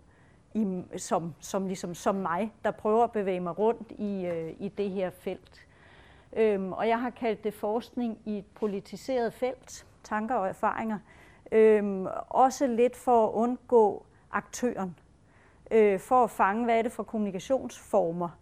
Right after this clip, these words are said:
vi har i spil på det her, så det ikke bliver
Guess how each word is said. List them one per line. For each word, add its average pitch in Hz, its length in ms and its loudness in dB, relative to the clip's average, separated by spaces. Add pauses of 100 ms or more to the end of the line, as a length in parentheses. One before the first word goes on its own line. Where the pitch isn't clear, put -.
(140)
vi 196 180 -6
har 185 360 -2
i 190 80 -10
spil 190 480 -4
på 214 120 -4
det 170 180 -4
her, 170 260 -4
så - 160 -6
det 202 180 -4
ikke 233 300 -2
bliver 202 420 -2